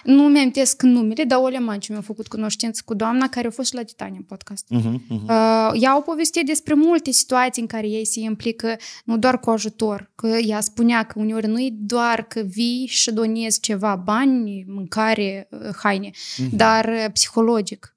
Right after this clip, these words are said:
Speaker 1: uh, în drumul copiii, în drumul soțul, același soț care devine ulterior un om normal, uh, pe, <clears throat> se implică foarte mult, dar este un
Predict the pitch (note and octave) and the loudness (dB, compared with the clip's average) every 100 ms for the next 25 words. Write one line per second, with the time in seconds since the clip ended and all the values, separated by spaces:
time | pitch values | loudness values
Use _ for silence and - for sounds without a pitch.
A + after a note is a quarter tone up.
0 | _ - G#3+ A3+ A3 G3+ A3 A#3 A3 G3+ | _ -2 0 2 0 2 2 2 2 0
1 | A#3 A#3 G#3+ G3+ G#3+ G#3+ G#3+ G#3 G#3+ G#3 | 0 0 2 0 -2 -2 -4 -4 -4 -2
2 | - D4+ D4 - G#3+ G#3 G#3 A3 G3+ - | 0 0 -2 -2 -4 -2 -2 0 -2 0
3 | D4 C#4 - A3+ G#3 G#3 F#3+ G#3 G3+ G#3 | 0 0 -2 -2 -2 -4 -4 -2 0 0
4 | G3 G3 G3 G3+ G#3 G#3+ G3 G3 G3+ A3 | -2 -6 -6 -4 -2 -4 -4 -10 -10 -6
5 | G#3 G3 G3+ G#3 G3+ G3 - - - _ | -2 0 0 0 0 -4 -14 -20 -20 _
6 | A#3 A3+ A3+ A3 - A#3+ _ - D4 B3 | -2 0 2 0 -4 -16 _ 6 6 6
7 | - B3 A#3 C#4 C4 G#3 A3 - A3+ G#3+ | 4 0 2 0 0 -2 -2 -2 -8 -4
8 | A3+ A#3 A3+ B3+ - B3 - B3 B3 | -4 -2 -2 -2 -4 -10 -2 2 2